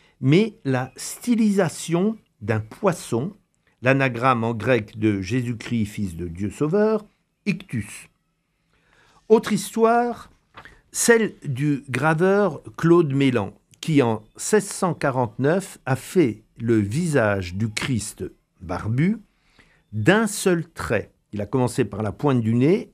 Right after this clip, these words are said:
et il tourne pour réussir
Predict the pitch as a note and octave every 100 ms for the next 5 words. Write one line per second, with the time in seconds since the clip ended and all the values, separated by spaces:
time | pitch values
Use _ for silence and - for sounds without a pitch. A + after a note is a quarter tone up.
0 | - C3 B2 G#2+ - F#3 G3+ A3+ G#3 -
1 | _ _ _ - _ - B2+ A2+ G3+ F#3+
2 | - G3+ G#3+